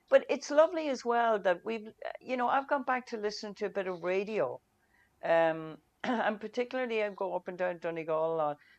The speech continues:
But listen to yourself on the radio is fantastic. And Fiachna O'Brien late at night. And it, it, like, it's,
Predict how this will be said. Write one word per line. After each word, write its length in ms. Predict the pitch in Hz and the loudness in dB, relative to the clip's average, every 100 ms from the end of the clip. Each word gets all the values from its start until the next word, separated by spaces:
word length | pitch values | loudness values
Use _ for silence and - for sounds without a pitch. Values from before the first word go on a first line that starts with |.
| - | -4
But 140 | 214 | -2
listen 280 | 214 277 262 | 0 -4 -4
to 120 | 254 220 | -4 0
yourself 520 | 196 190 226 240 240 | 2 4 4 4 2
on 80 | 196 | -2
the 80 | |
radio 400 | 165 160 156 151 | 2 2 2 -2
is 120 | 165 - | -4 -4
fantastic. 840 | 262 262 - 302 294 - 165 147 _ _ _ - | -6 -6 -4 -4 -4 -6 -6 -6 _ _ _ -4
And 380 | 196 196 185 - - | -2 -2 -4 -10 -2
Fiachna 380 | 226 233 226 208 | -2 0 0 -2
O'Brien 500 | 196 202 208 208 180 | 0 -2 0 -2 0
late 200 | 170 165 | 0 0
at 180 | 160 - | -4 -4
night. 240 | 151 160 | -6 -4
And 160 | 156 160 | -8 -8
it, 180 | - - | -8 -6
it, 220 | - 247 | -8 -2
like, 180 | 285 277 _ _ _ - | -4 -4 _ _ _ -14
it's, 260 | 277 - | -12 -12